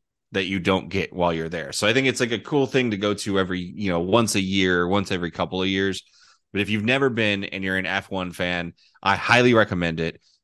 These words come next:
I will say this, though, Matt, um, to anybody out there listening, do not go there and buy merchandise. So I want you to think of, like,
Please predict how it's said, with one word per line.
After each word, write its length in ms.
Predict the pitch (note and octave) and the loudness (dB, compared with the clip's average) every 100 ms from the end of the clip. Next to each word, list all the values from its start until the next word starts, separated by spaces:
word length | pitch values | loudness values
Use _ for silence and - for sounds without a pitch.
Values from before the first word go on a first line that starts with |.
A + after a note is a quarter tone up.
| _ | _
I 120 | A2 | 2
will 240 | G#2 C3 E3+ | 6 6 6
say 280 | - F3+ D3 | 6 4 6
this, 220 | D3+ - | 4 4
though, 180 | G2+ F2+ | 4 4
Matt, 300 | E2+ E2 - _ _ | 0 -4 -8 _ _
um, 380 | F#2+ F#2+ F2 F2 | -4 -2 -2 -6
to 140 | - | -6
anybody 360 | B2 C3+ B2 B2 | -4 -2 0 0
out 120 | A2+ | 0
there 120 | G#2 | -2
listening, 440 | G#2+ A2 F#2 E2+ E2+ _ _ _ A2 | -4 -4 -6 -8 -10 _ _ _ 0
do 200 | C#3+ F3 | 4 6
not 320 | F3 A3 D3+ | 6 4 2
go 220 | B2+ G3 | 6 6
there 520 | D#3+ B2 A2 G2+ G2 - | 6 6 6 4 0 -4
and 180 | A#2 A2+ | -2 2
buy 180 | A2+ A2+ | 4 4
merchandise. 840 | G#2+ G#2 - E2+ D2 - - - _ _ _ _ _ _ _ _ | 2 -2 -4 -6 -8 -6 -8 -10 _ _ _ _ _ _ _ _
So 600 | - - A2 G#2 F#2+ F2 - _ _ _ _ _ _ _ _ - | -2 4 6 6 2 -2 -12 _ _ _ _ _ _ _ _ -2
I 60 | D#3 | 0
want 200 | A3 A#3 | 0 -2
you 100 | G#3+ | -4
to 60 | |
think 160 | G#3 F3+ | -4 -4
of, 120 | D3 | 0
like, 340 | A#2+ G#2+ - | 0 0 -2